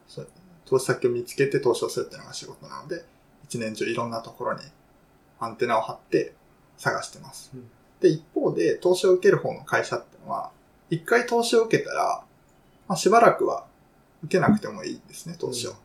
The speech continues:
Speaker 1: 一回投資を受けて、ある程度まとまったお金をもらいました。そしたらそのお金を、次はそのお金を使って事業を成長させていくっていうのが目的になるので、人を雇うとか、そういうことにお金を使うので、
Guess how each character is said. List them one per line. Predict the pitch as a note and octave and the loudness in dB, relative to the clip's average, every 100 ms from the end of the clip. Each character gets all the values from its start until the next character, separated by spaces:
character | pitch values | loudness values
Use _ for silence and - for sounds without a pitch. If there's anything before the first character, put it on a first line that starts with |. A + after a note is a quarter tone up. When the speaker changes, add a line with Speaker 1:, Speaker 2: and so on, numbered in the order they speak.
| _ _ _ - | _ _ _ -14
Speaker 1:
一 | - | 0
回 | C3+ | 2
投 | B2+ A#2 | 2 -2
資 | - | -6
を | |
受 | - | -12
け | - | -4
て、 | F#3+ - - - | -2 -2 -4 -10
あ | - | -8
る | - | -6
程 | F#2+ | -8
度 | G2+ | -8
ま | - | -10
と | F#2 | -10
ま | F#2 | -10
っ | - | -8
た | F2 | -8
お | |
金 | - - | -8 -12
を | - _ _ _ _ _ - | -16 _ _ _ _ _ -10
も | - | -8
ら | - | -8
い | |
ま | - | -10
し | - | -14
た。 | - - _ _ _ _ | -16 -20 _ _ _ _
そ | F#3+ | -4
し | - | 2
た | C3 | 0
ら | |
そ | - B2 | 2 -2
の | A#2 | -2
お | |
金 | C#3+ C3 | -2 -2
を、 | B2+ - - - | -4 -8 -20 -2
次 | D#3+ | 0
は | B2 | 0
そ | - C#3+ | -2 -4
の | D3+ | -4
お | |
金 | D#3 D#3 | -2 -4
を | |
使 | - E3+ | -2 -2
っ | - | 0
て | C3 | 4
事 | D3 | 8
業 | E3+ C3+ | 10 10
を | D2 - - _ | 6 -2 -10 _
成 | - B2 | -6 -2
長 | B2 | -2
さ | - A#2+ | -4 -8
せ | - | -2
て | A#2+ | 2
い | |
く | - | 4
っ | B2 | 4
て | A2+ | 2
い | - | -6
う | |
の | |
が | - - - - _ _ _ - _ _ - | -8 -12 -16 -20 _ _ _ -20 _ _ -10
目 | A2+ - | -8 -4
的 | A2+ A2+ | -4 -4
に | A2 | -8
な | A2 - | -10 -10
る | |
の | - D3 | -10 -6
で、 | E3 - _ _ _ _ _ _ - - _ _ - D3+ | -6 -8 _ _ _ _ _ _ -20 -20 _ _ -20 -14
人 | - B2+ | -2 2
を | A2+ | 4
雇 | G#2+ - - | 2 -4 -10
う | |
と | - | -12
か、 | - | -4
そ | D#3+ | -2
う | |
い | D#3+ | -2
う | |
こ | D#3+ | -4
と | - | -8
に | |
お | - | -8
金 | - | -10
を | - | -10
使 | - - | -14 -14
う | |
の | - | -16
で、 | - | -20